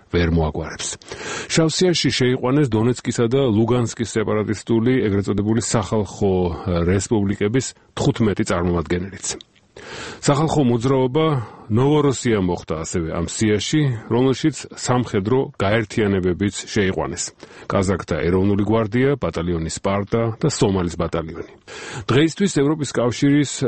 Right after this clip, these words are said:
სანქციების ამ სიაში რუსეთიდან და უკრაინიდან ას ორმოცდაჩვიდმეტი კერძო პირი და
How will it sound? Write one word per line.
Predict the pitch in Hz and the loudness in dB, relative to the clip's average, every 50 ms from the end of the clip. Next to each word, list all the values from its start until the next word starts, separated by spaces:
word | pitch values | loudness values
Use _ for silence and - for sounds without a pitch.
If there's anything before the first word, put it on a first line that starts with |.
| 120 110 98 | 0 0 0
სანქციების | - - 127 127 120 - - - 139 135 120 117 104 - | 0 0 0 0 0 -2 0 0 0 2 2 0 0 0
ამ | 110 104 | 0 -2
სიაში | 95 - 120 113 110 - - 131 | 0 0 0 0 0 0 0 2
რუსეთიდან | 107 110 117 - - 135 120 - 127 113 110 101 98 | 2 2 2 2 2 0 0 0 0 0 2 0 2
და | 87 82 | 2 0
უკრაინიდან | 87 87 - 95 98 95 95 101 104 107 120 120 - - - | 0 0 0 0 0 0 0 0 0 0 -2 -2 -4 -4 -4
ას | 101 107 123 - - - - | -2 -2 -2 -2 -4 -8 -4
ორმოცდაჩვიდმეტი | - 98 98 98 101 104 98 92 - - - 120 120 - - - 101 92 90 90 85 - 87 | -2 0 2 2 2 2 0 0 -4 -4 -2 -2 -2 -2 -2 -2 0 0 2 0 0 -2 -4
კერძო | - - - 95 98 95 95 95 113 107 | -8 -6 -2 -2 0 0 2 0 0 0
პირი | - 113 117 113 110 | 0 0 0 0 0
და | 110 123 135 | 0 0 0